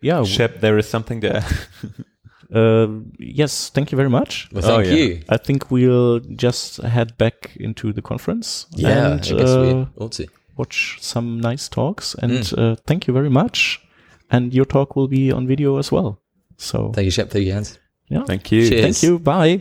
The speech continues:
Speaker 2: Bye-bye.
Speaker 3: Bye.
Speaker 2: And this concludes the interview we did at C S S Day two thousand nineteen in Amsterdam.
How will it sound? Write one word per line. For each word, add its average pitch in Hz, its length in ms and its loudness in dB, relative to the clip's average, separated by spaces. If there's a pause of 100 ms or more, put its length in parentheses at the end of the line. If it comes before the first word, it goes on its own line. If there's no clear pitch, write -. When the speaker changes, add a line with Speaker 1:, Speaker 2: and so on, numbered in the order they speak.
Speaker 2:
Bye-bye. 110 380 4
Speaker 3:
Bye. 107 180 2 (1700)
Speaker 2:
And 90 460 -2
this 214 200 -2
concludes 143 680 -2
the 113 480 2
interview 147 480 4
we 107 180 0
did 104 400 0
at 95 300 -4
C 110 160 -2
S 95 140 -6
S - 240 -4
Day 101 240 -2
two 101 160 -6
thousand 98 480 -4
nineteen 104 440 -6
in 101 180 -10
Amsterdam. 98 760 -8